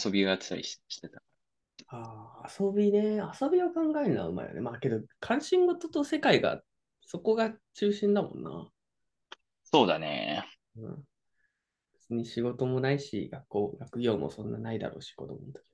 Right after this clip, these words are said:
Speaker 1: うん。あと、まあ、変な偏見も多くはないだろうしね。
Speaker 2: そうだね。
Speaker 1: うん。
Speaker 2: それはそうだね。
Speaker 1: 小さい頃は。うん。
Speaker 2: 確かにな。
Speaker 1: で、どんどん普通になっていくじゃん。年を取ると。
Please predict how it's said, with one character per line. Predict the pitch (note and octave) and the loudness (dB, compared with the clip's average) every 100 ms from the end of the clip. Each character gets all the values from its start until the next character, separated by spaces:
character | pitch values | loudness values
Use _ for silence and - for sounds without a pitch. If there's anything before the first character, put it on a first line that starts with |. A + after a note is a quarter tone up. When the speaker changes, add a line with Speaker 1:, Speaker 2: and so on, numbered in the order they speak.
| _ _ _ - | _ _ _ -4
Speaker 1:
う | |
ん。 | G#2 G2 F2+ F2 F2 F#2 - _ _ _ _ _ _ _ _ _ _ - | 0 2 2 0 -6 -10 -18 _ _ _ _ _ _ _ _ _ _ 6
あ | E3 | 8
と、 | C#3 | 10
ま | B2+ G2+ E2+ | 12 10 8
あ、 | |
変 | F3 C#4+ | 8 8
な | A#3+ | 8
偏 | G2 A2 A#2+ | 8 2 4
見 | C#3 C3+ | 6 8
も | C3+ C3 C3 B2 - - _ _ _ _ _ - | 8 10 10 6 0 -18 _ _ _ _ _ 0
多 | F3+ | 2
く | F#3+ | 4
は | F2+ | 2
な | E2+ | 2
い | G2 | 0
だ | - | -2
ろ | |
う | - | -4
し | - | -4
ね。 | - _ - | -8 _ -4
Speaker 2:
そ | D3+ | -2
う | |
だ | - | -2
ね。 | - | -2
Speaker 1:
う | |
ん。 | G2+ | 2
Speaker 2:
そ | |
れ | C3 | 2
は | D3+ - | 2 -2
そ | C3+ | -4
う | A2 | 2
だ | |
ね。 | A#2 | 4
Speaker 1:
小 | B2 | 4
さ | |
い | G#2 | 4
頃 | F2+ D2+ | 4 2
は。 | A#1+ - G2+ | 0 -2 0
う | |
ん。 | F#2+ E2 D#2 - _ _ _ _ _ _ _ _ _ _ _ | 0 0 -6 -12 _ _ _ _ _ _ _ _ _ _ _
Speaker 2:
確 | - - - - - | -20 -20 -18 -14 -12
か | |
に | - | -10
な。 | G#1+ G1+ - G1+ F#2 F#2+ F#2 - _ _ | -10 -10 -10 -12 -12 -10 -12 -16 _ _
Speaker 1:
で、 | - G#2 | -2 4
ど | - | 8
ん | F#3 | 8
ど | F#2 | 6
ん | |
普 | - | 0
通 | - C#3+ | 4 6
に | D3 C3+ | 8 8
な | |
っ | C#3 | 4
て | - | 0
い | - | -6
く | - | -8
じ | |
ゃ | - | -10
ん。 | - _ F#2+ | -14 _ 0
年 | - | 2
を | F2+ | 2
取 | - - | -2 -8
る | |
と。 | - | -12